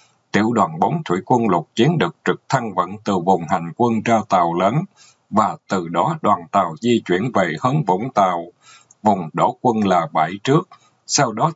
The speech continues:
tiểu đoàn về nghỉ dưỡng quân tại hậu cứ trại Hoàng Hoa Thám, chuẩn bị lên đường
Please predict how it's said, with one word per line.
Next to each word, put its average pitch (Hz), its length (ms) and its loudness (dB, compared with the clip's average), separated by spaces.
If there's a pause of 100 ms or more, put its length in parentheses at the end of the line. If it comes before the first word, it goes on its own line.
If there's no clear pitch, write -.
tiểu 110 180 -2
đoàn 95 280 0
về 82 280 0 (140)
nghỉ 85 260 2
dưỡng 98 260 2
quân 117 180 2 (100)
tại 82 220 0
hậu 85 280 -2
cứ 143 280 2
trại 87 180 2
Hoàng 87 400 0
Hoa 104 260 2
Thám, 127 340 0 (540)
chuẩn 107 240 2
bị 85 200 0
lên 113 300 2
đường 92 200 2